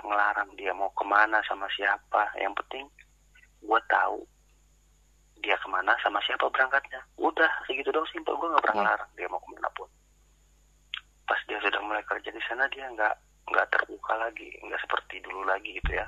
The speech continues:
Speaker 2: Hmm.
Speaker 1: Jadi dia kemana-kemana langsung berangkat, berangkat aja. Kayak nggak menghargai gua gitu. Nah, di situ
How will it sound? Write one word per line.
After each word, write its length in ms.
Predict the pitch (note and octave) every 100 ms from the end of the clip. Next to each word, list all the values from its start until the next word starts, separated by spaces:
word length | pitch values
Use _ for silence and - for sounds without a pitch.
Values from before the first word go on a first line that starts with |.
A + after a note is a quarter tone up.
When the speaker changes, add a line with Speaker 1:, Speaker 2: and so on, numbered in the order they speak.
| -
Speaker 2:
Hmm. 280 | G3 F#3+ G#3 A#3 - _ _ _ _ - - -
Speaker 1:
Jadi 180 | F#2 G#2+
dia 160 | A2 G#2
kemana-kemana 540 | G#2 G2+ G2+ G#2+ A2
langsung 240 | G2 - G2
berangkat, 300 | - F2+ F#2 -
berangkat 280 | F#2 - - F#2
aja. 160 | - - - _ _ _ _ _ _ _ _ _ _
Kayak 240 | F2+ F2
nggak 140 | F2 F2+
menghargai 460 | F2+ F#2 - F#2+ -
gua 200 | A2 G2
gitu. 220 | F#2+ - F2
Nah, 400 | G2+ - - E2+ D#2+
di 100 | -
situ 300 | - -